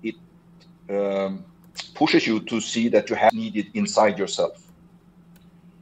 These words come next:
You have to see them and you have to use them. You maybe don't know it yet, but as a, um,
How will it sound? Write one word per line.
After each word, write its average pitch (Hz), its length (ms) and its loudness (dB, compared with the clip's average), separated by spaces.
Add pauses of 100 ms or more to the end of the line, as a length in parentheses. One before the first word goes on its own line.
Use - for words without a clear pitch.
(580)
You - 80 -4
have 120 180 4
to 120 60 -6
see 131 220 -2
them 131 180 6
and 123 100 0
you 117 100 -2
have 110 180 4
to 104 80 -12
use 95 280 -14
them. 71 140 -18 (1160)
You 113 220 -6
maybe 156 480 2 (500)
don't 120 280 -2
know 135 320 2
it - 160 -4
yet, 87 240 -12 (500)
but 95 260 -6
as 101 480 0
a, 95 460 -2 (680)
um, 90 640 -4